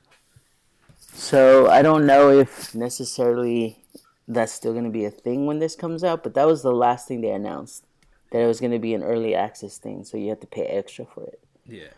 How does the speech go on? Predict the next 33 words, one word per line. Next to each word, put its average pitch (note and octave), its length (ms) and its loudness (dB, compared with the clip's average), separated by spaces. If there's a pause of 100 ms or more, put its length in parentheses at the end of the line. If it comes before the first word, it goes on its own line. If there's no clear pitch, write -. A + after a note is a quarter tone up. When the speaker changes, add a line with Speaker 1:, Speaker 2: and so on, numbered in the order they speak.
(720)
Speaker 1:
Uh, B2 260 2
but B2 180 -6
they D3 140 2
might C#3 280 -2
just - 160 -14
scratch - 400 -4
that A2 240 0
because A2+ 260 -6
it A2+ 100 -8
didn't, C3 340 -6
I A#2+ 80 -6
don't B2+ 180 -4
think A#2 180 -10
it A#2+ 40 -8
necessarily A#2 500 -8
worked. A2 520 -8 (1120)
Speaker 2:
Mm, F#2+ 200 -20 (560)
true. - 220 -20
Speaker 1:
And, A#2+ 220 -2
uh, A2+ 160 -2
yeah, A2 320 -2 (280)
but B2 140 -2
we'll C3+ 160 -2
see. A2 300 -10 (1200)
But B2+ 200 2
anyways. C#3 440 0
Speaker 2:
I, - 20 -10
I E3 40 -14
think - 200 -18
it, A#2 160 -14 (120)
it A2+ 160 -20
kinda G#2 280 -16
worked. G#2 360 -18